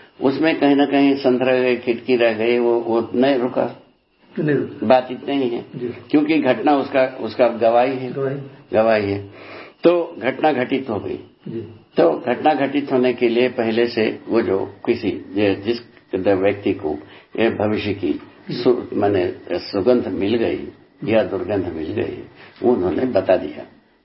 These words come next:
Speaker 1: वो घटित भी हो गए।
Speaker 2: जी।
Speaker 1: ठीक है। और इसका मतलब ये नहीं हुआ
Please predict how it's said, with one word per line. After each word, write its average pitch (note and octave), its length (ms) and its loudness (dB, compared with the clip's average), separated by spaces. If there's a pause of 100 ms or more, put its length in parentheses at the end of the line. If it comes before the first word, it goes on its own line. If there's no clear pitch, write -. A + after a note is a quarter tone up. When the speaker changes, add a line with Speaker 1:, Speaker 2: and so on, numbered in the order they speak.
Speaker 1:
वो D#3 160 4
घटित - 400 -4
भी G2+ 180 -4
हो G2+ 160 -4
गए। G#2+ 160 -4 (380)
Speaker 2:
जी। A2+ 200 -6 (100)
Speaker 1:
ठीक D3 240 0
है। - 160 -6 (600)
और C#3+ 400 2
इसका D3+ 280 0
मतलब D#3 380 0
ये C#3+ 140 4
नहीं D3 240 2
हुआ A2+ 260 2